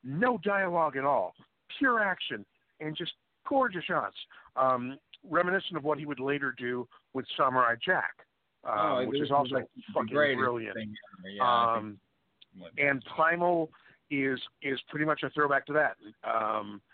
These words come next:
Speaker 1: as the name suggests, no one's speaking English. It's, uh, prehistory, and it's
Speaker 2: Oh.
Speaker 1: dinosaurs and cavemen at the same time. And, uh, the influences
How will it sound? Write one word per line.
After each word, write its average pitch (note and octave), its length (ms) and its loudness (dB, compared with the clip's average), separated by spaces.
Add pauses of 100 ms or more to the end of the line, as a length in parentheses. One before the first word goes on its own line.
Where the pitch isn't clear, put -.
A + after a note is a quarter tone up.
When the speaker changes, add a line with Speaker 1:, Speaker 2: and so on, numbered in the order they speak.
(200)
Speaker 1:
as A2+ 140 -4
the A#2+ 80 -6
name C3+ 240 0
suggests, A#2+ 460 -2
no A#2+ 120 -6
one's B2+ 160 -6
speaking C#3 360 -4
English. B2 300 -4 (100)
It's, A2 320 -10
uh, G#2+ 180 -4
prehistory, B2 680 -4 (420)
and A#2 280 0
it's A2+ 80 4
Speaker 2:
Oh. A2+ 180 4 (380)
Speaker 1:
dinosaurs C3 580 2
and A2+ 240 -10
cavemen C3+ 560 2
at B2+ 140 -2
the B2 100 -6
same B2 300 -4
time. B2 420 2 (420)
And, A2+ 360 0
uh, G#2+ 560 2
the B2 140 -4
influences B2+ 760 -4